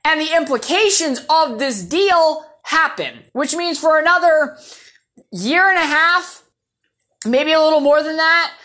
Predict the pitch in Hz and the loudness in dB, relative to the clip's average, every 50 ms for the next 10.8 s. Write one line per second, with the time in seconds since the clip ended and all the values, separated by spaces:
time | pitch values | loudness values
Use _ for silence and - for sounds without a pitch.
0 | - - - _ - 170 180 196 247 330 349 349 339 339 320 269 320 330 339 339 | -20 -20 -20 _ -14 -8 -6 -2 0 0 2 2 2 2 2 2 2 2 2 0
1 | 311 254 302 285 294 277 277 - - - 320 320 311 302 294 294 285 285 285 277 | -2 -6 -6 -6 -4 -4 -2 -2 -2 -2 -2 -4 -4 -2 -2 -2 -2 -4 -4 -6
2 | 269 247 - - - - 185 196 226 285 320 339 339 339 330 330 320 294 285 302 | -6 -10 -12 -14 -12 -10 -8 -2 0 0 2 2 2 2 2 0 -2 -2 -2 -4
3 | 277 254 277 - - 269 269 269 262 254 - - 269 254 240 - 233 233 226 226 | -4 -2 -2 -2 -2 -4 -4 -4 -4 -2 -2 0 0 0 -2 0 0 0 0 0
4 | 240 226 - 226 226 226 220 220 220 220 214 - 220 214 214 202 214 208 208 196 | -2 -4 -2 0 0 0 -2 -4 -6 -6 -6 -6 -6 -6 -8 -6 -6 -6 -6 -6
5 | - - 214 214 202 - - - 202 190 190 175 160 160 156 127 107 - - - | -4 -4 -2 -2 -2 -4 -6 -8 -8 -8 -8 -8 -6 -6 -6 -8 -8 -10 -12 -12
6 | - - - - - - - - - - - - - - _ - - - - - | -12 -12 -14 -20 -20 -20 -20 -20 -20 -20 -20 -20 -20 -20 _ -4 -2 0 0 2
7 | - 370 370 302 214 160 - - - _ _ _ _ _ _ _ _ _ _ _ | 2 2 2 2 2 0 -2 -8 -14 _ _ _ _ _ _ _ _ _ _ _
8 | _ _ _ - 254 226 226 226 233 233 330 285 220 320 392 415 415 403 381 - | _ _ _ -12 -10 -8 -8 -8 -8 -10 -8 -2 0 0 2 2 2 2 2 0
9 | - - 339 349 320 - - 320 311 294 285 - 277 240 262 262 262 247 220 254 | 0 0 0 0 0 -2 -2 -2 -2 -2 -2 -2 -2 0 0 0 0 -2 -4 -4
10 | 254 247 240 240 - - - 165 147 131 101 101 - - - | -2 -4 -2 -2 -4 -4 -2 -4 -4 -4 -6 -8 -10 -10 -10